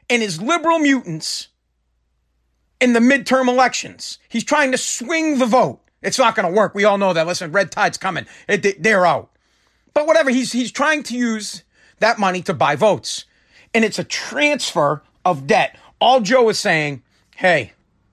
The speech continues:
we're gonna wash away this debt, and we're gonna get the money from the hard working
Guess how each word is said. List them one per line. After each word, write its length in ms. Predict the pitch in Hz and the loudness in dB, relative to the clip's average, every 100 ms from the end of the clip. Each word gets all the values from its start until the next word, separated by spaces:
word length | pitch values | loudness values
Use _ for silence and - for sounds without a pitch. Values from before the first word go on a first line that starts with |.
| _ _ _ _ - | _ _ _ _ -2
we're 140 | 190 | 0
gonna 160 | 254 196 | 2 2
wash 400 | 175 208 220 - | 2 2 2 0
away 240 | 220 214 | 2 2
this 200 | 190 190 | 2 -2
debt, 380 | - 185 202 _ _ _ | 0 2 2 _ _ _
and 180 | 185 170 | -4 -2
we're 120 | 175 | -2
gonna 160 | 214 214 | 0 0
get 180 | 220 - | 0 0
the 80 | 185 | 0
money 420 | 240 254 180 175 _ _ _ _ | 2 2 -2 -6 _ _ _ _
from 240 | - 202 185 | -4 -2 -2
the 60 | |
hard 680 | - 208 226 233 233 226 - _ _ _ _ - | -6 0 2 4 4 0 -6 _ _ _ _ -10
working 600 | 143 220 208 214 208 185 | 2 4 2 0 -4 -4